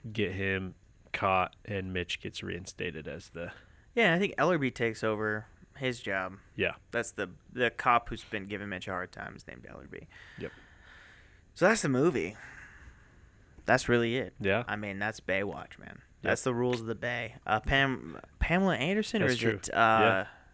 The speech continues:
Speaker 1: Pamela Anderson.
Speaker 2: I don't think it is.
Speaker 1: Yes, it is.
Speaker 2: Really?
Speaker 1: It is. Promise.
Speaker 2: Okay.
Speaker 1: Pinky promise.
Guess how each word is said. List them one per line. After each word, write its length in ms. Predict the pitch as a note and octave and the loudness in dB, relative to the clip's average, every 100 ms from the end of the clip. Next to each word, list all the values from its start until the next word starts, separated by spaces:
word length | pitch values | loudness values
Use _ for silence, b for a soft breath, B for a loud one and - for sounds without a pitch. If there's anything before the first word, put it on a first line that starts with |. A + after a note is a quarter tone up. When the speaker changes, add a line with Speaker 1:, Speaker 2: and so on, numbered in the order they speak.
| - - | -10 -4
Speaker 1:
Pamela 260 | E3+ A2 | 2 4
Anderson. 340 | F#2 G2+ - C#3+ - - | 2 0 -6 -8 -12 -18
Speaker 2:
I 100 | - | -14
don't 120 | C#4 | -12
think 160 | E3+ | -12
it 60 | D3+ | -8
is. 300 | A2 - - | -8 -6 -2
Speaker 1:
Yes, 160 | C#3+ A2+ | 0 0
it 60 | |
is. 180 | F2+ - - _ - - | -6 -10 -20 _ -20 -6
Speaker 2:
Really? 220 | - D#4 E4+ | 0 0 0
Speaker 1:
It 120 | A#2 | 0
is. 240 | F2 - - - - - | -2 -6 -16 -20 -20 -2
Promise. 360 | G2+ F2 F2 - | -2 0 -6 -10
Speaker 2:
Okay. 100 | - - - B B B B B - | -14 -20 -20 B B B B B -6
Speaker 1:
Pinky 220 | A2 - | -6 -6
promise. 480 | G#2 F#2 F2+ - | -4 -4 -6 -10